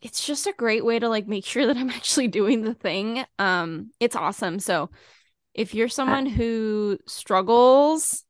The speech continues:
Speaker 2: Yeah.
Speaker 1: I would recommend doing
Speaker 2: <laughs>
Speaker 1: something like this, um, and
Speaker 2: Yeah.
Speaker 1: hoping, I mean, I don't know how you're, whenever you get to this point, Dallas, like, more specifically, if your dissertation chair is gonna do something like this, but
Speaker 2: Yeah.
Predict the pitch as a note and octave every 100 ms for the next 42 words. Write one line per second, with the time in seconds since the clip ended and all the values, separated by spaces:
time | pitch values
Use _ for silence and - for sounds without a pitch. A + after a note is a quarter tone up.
0 | - G3 F3+ F3+ G#3+ A#3 G#3+ A3 B3 B3
1 | B3 G#3+ G3+ G3+ F3 C4+ A#3+ F#3+ A3+ A3+
2 | A3+ A3 A#3+ A#3+ - G3 F#3+ F#3 F#3+ G3
3 | F#3 G3+ G#3+ G3+ A#3 C#4 D4 B3+ A#3+ A3+
4 | A3+ G3+ G3 F3+ - F#3 G3+ G3+ G3 G3+
5 | G3 - F#3 F3 - E3 F#3 F#3 F#3+ F#3+
6 | A#2 F#3+ F#3 F#3 - F3+ F#3+ F#3+ F#3 F3+
7 | F3 F3 F#3 F#3 F#3+ G#3+ F#3 F3+ F#3 F3+
8 | G3 G#3 G3+ F#3+ G#3+ A#3+ C4+ C4+ D4+ C#4+
9 | - G#3+ - - - - - - G#3+ G3